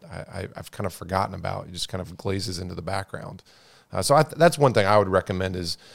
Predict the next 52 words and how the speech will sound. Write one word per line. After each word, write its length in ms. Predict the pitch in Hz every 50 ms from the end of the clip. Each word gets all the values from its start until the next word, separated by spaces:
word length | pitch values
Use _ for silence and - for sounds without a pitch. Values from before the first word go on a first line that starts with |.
| - - _ _ _
go 220 | 104 120 135 143
in, 320 | 135 131 131 135 135 127 - - 104
uh, 180 | 98 98 95 92
to 140 | - - 113
your 80 | 110 113
community 400 | - - 98 101 113 123 117 104
again 280 | 95 85 95 104 117 107
for, 300 | - 107 92 92 - - - - - -
as 200 | 104 101 87 107
if 120 | 107 -
it's 140 | 110 - -
the 80 | -
first 300 | 98 - - 110 104 -
time. 100 | - 101 95
Say, 100 | - 95
"What 380 | 87 90 107 123 143 113 - _ _ _ _ _ _ _ _
if 80 | -
we 60 | 131
could 160 | - - - -
start 300 | - - 120 107 107 104
over? 240 | 110 107 90 92
You 140 | 90 92 95
almost 320 | 101 110 110 92 82 85 82
blow 280 | 101 98 104 113 120
this 200 | 123 120 110 -
up. 220 | 127 110 87 82 101
What 140 | 127 160
would 100 | 156 156
it 80 | 120 98
look 240 | 92 107 127 - -
like? 300 | - - - - - -
What 100 | 110 139
would 140 | 156 139 101
you 60 | 92
do? 420 | 87 87 101 113 123 104 95 95 92 _ _ _ _ _ _ _ _ _
Um, 140 | - - 90
where 120 | - 117
would 120 | 139 139 117
you 60 | 110
put 180 | - - 135 120
a 40 |
park? 400 | - - 117 120 107 85 - -
Where 140 | - 92 104
would 120 | 117 123 110
you 40 | 110
put 220 | - 120 107 92
benches? 400 | 87 107 107 107 - - - -
Where 120 | - 104 110
would 120 | 123 117
you 60 | 117
put 200 | 113 - 120 104
trees? 560 | - - - 104 107 104 95 87 80 78 -